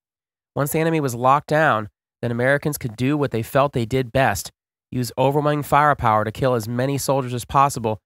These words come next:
and break the communist will to fight. Search and destroy was now the standard.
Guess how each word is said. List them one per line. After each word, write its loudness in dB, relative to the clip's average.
and -6
break 0
the -4
communist 0
will 0
to -4
fight. 2
Search 2
and -2
destroy 2
was -2
now 2
the -2
standard. -2